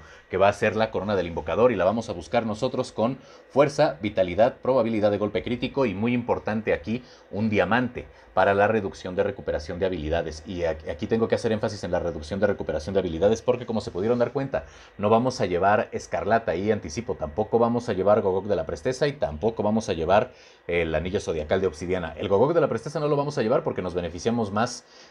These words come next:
eh, de, de otra gema en términos defensivos. Y el anillo zodiacal de obsidiana no lo vamos a utilizar porque básicamente vamos a estar golpeando con una habilidad generadora y el, y el anillo de zodiacal de obsidiana, creo que dije grandeza real, perdón.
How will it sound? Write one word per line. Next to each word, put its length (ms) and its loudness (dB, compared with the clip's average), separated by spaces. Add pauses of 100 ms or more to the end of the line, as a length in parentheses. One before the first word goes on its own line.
eh, 160 4
de, 420 0
de 140 -2
otra 220 2
gema 240 0
en 60 -4
términos 340 -2
defensivos. 540 -8 (260)
Y 260 0
el 140 0
anillo 240 0
zodiacal 320 2
de 80 4
obsidiana 360 0
no 120 0
lo 80 6
vamos 260 4
a 60 4
utilizar 420 0
porque 240 0
básicamente 480 -2
vamos 240 0
a 40 -14
estar 140 -6
golpeando 380 0
con 140 -6
una 100 -6
habilidad 340 -6
generadora 460 2
y 120 0
el, 200 -6
y 80 -6
el 80 -2
anillo 540 -2 (180)
de 220 -2
zodiacal 360 -2
de 60 0
obsidiana, 500 -2 (500)
creo 100 -6
que 60 -4
dije 180 -6
grandeza 340 -6
real, 180 -2
perdón. 240 -4